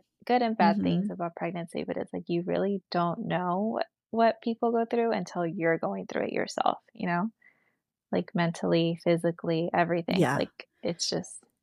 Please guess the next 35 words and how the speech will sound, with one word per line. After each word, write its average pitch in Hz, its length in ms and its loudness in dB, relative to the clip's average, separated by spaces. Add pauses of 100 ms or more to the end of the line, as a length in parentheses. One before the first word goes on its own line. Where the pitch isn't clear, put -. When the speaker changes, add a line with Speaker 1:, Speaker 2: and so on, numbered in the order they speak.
(160)
Speaker 1:
it's - 160 -8
crazy. 160 520 -2
It's - 180 -4
so 185 120 6
Speaker 2:
Mm-hmm. - 20 4
Speaker 1:
different. 165 400 2 (340)
Speaker 2:
And 208 180 6
it's 185 160 0
crazy 233 280 4
because 190 440 2
even 185 560 2
your 185 500 4
experience 151 1080 0 (720)
is 170 180 2
so 165 160 4
different 160 360 2
than 156 120 2
it, 156 160 0
like, 160 240 2
every 175 300 6
pregnancy 170 480 0
is 156 140 2
so, 156 540 2 (720)
Speaker 1:
Mm-hmm. 196 380 0
Speaker 2:
uh, - 40 0 (760)
unique 165 480 2
in 165 80 2
its 160 180 0
own 151 180 2
way 165 460 0 (440)
that, 156 520 2
like, 151 400 0 (840)
it's 180 160 4
crazy. 180 340 0
But 196 360 4